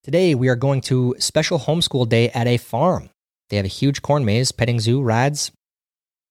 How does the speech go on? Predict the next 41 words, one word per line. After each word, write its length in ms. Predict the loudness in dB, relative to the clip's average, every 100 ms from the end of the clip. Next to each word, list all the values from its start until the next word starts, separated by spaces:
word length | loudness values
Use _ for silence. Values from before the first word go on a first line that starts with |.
| _ _ _ -20 -6
and 140 | 0
we 120 | 2 4
are, 220 | 4 2
we 120 | 2
get 120 | 2 0
to 60 |
pick 220 | 0 -2 0
pumpkins 460 | 0 2 2 2
in 80 | 2
the 60 | 2
big 180 | 0 0
pumpkin 300 | -2 -2 -2
patch. 240 | -4 -4
My 100 | -2
husband 260 | 0 0 -2
took 140 | -2
the 60 | 0
day 160 | 2 4
off. 260 | 2 0
It's 120 | -4
a 40 | -4
family 340 | -4 -4 -4
tradition. 400 | -2 -4 -4 -8 -16 _
I'm 100 | -6
hoping 260 | -4 -2 0
you 80 | 0
all 80 |
have 240 | 2 0 0
a 100 | -2
happy 320 | -2 -4 -2
day 220 | 2 2
and 80 | 2
a 40 |
blessed 300 | 0 0 0
week." 260 | -4 -10 _ _ _ _ _ _ _ -8
That 120 | -2
sounds 280 | 2 2 2
like 200 | 2 2
a 120 | 0
wonderful 600 | 0 2 0 2 0 -2
day. 340 | 0 0 0